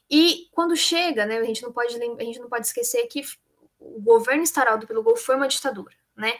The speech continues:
Então, o Perón, ele cria essa, essa divisão no sentido, né, de, de, de conseguir dialogar com essas mulheres, e, e não algo no sentido de, "Nossa, como o Perón é bonzinho", mas também é, é pensando, né,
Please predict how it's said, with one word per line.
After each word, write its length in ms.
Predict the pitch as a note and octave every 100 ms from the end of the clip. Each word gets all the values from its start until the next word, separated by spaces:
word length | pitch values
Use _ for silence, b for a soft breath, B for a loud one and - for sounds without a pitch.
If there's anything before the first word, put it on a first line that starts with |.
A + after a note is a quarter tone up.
| B B
Então, 260 | A#3 A#3 B3+
o 60 | C4+
Perón, 220 | C#4+ C#4
ele 200 | C#4+ D4
cria 400 | - D#4 F4 F4+
essa, 360 | A3 G#3 G#3 A3
essa 300 | G#3 G3+ A3
divisão 580 | G3+ G#3+ A3+ G3+ G3 A3 B B B B _
no 180 | A3+ A#3
sentido, 840 | - B3 C4 B3+ C4 A#3+ G3+ - -
né, 240 | G#3+ A3
de, 180 | A3+ A3
de, 280 | A3 A#3 -
de 120 | G#3
conseguir 400 | - A#3+ B3+ A#3
dialogar 720 | A3+ B3 C#4 A#3 G#3+ C#4+ G#4+ -
com 100 | A#3+
essas 240 | A3 G#3+
mulheres, 880 | A3 G#3+ G3 G3+ G#3+ C#4+ - - D4+
e, 260 | A#3+ A#3+ C4
e 20 | B3+
não 260 | C4+ E4
algo 300 | D#4 C4 C4+
no 100 | C4
sentido 380 | B3+ B3 A3 A#3
de, 120 | G#3+
"Nossa, 320 | A3+ A3+ A#3 A3
como 220 | A3 A3
o 20 |
Perón 240 | A3 G#3+
é 60 | G#3+
bonzinho", 580 | G#3 A3 A3+ G#3+ A3 B3+
mas 220 | A3 C4
também 400 | - A3 A3 G#3+
é, 160 | - G#3 _ _
é 280 | - G3+ G#3+
pensando, 1000 | - A#3 A#3 - - C#4 E4 D4 A3+ G#3+
né, 340 | G#3+ B3 C#4+